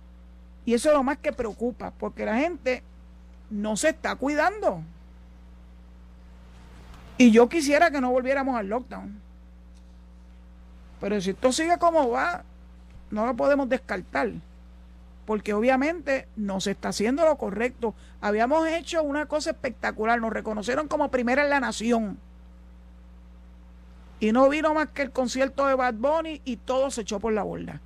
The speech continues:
¿Por qué? Porque ahí la gente no se protegió. Dice que tenían la vacuna puesta, pero no se protegieron.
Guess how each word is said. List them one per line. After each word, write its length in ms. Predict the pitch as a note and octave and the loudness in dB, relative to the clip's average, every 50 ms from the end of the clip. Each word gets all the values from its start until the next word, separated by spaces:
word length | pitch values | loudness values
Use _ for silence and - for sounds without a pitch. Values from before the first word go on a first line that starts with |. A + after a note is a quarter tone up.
| - - - | -18 -10 -4
¿Por 180 | G3+ G#3 G#3 | -2 -2 -2
qué? 160 | - - D#4 G4 C5 - - - - - - - - - - - | 2 2 2 2 2 -2 -10 -18 -20 -20 -20 -20 -20 -20 -16 -8
Porque 280 | - G#3+ G#3 G3 - G3 | -6 -6 -4 -4 -4 -4
ahí 120 | F#3+ G3 | -4 -2
la 100 | G3 G3 | 0 0
gente 260 | G3+ C4 E4 E4+ G4 | 0 0 0 -2 -2
no 100 | F4 E4 | -2 -2
se 100 | D4 F4+ | -2 -2
protegió. 560 | F4+ F#4+ F#4 - F#4+ F4+ D4 C4 B3 B3+ B3+ - - - - - - - - - - - - - - - | -2 -4 -2 0 0 2 2 2 2 0 -2 -4 -10 -20 -20 -20 -20 -20 -20 -20 -20 -20 -20 -20 -20 -6
Dice 320 | - D#4 D4+ D4+ - - - | -2 0 2 2 0 -2 -2
que 140 | - C4 | -2 -2
tenían 300 | C4 B3 A#3 A3+ A3+ A#3 | -2 -2 -2 -2 0 0
la 80 | B3 C4+ | 2 2
vacuna 420 | C4+ C4+ B3+ A#3+ C#4 C#4 C#4 C#4 | 2 2 2 0 0 0 0 0
puesta, 360 | G#3+ D#4+ F#4+ A4 - - E4+ - | 0 -2 -2 -2 -2 -4 -4 -2
pero 180 | - B3+ A3+ | -4 -4 -4
no 120 | A3+ A3+ G#3+ | -4 -4 -2
se 140 | - C4+ | -2 -2
protegieron. 880 | C4 C#4 C#4 C#4 C#4 C#4 C4+ A#3 A3+ A#3 B3+ C#4+ F4 F#4 C#4 G#3 F3+ D#3 | 0 0 -2 0 0 0 0 2 2 0 0 0 -2 -2 -2 -4 -6 -8